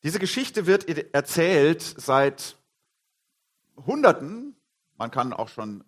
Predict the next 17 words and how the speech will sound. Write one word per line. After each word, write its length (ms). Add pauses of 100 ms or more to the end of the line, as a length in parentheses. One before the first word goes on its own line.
Tausende 680
von 220
Jahren 460
sagen, 480 (540)
in 380
Beduinenzelten, 1500 (920)
in 140
Synagogen. 1000 (960)
Ähm, 440
es 160
gibt 160
Musicals 460
über 120
diese 180
Geschichten 480
und 380
Zeichentrickfilme. 1120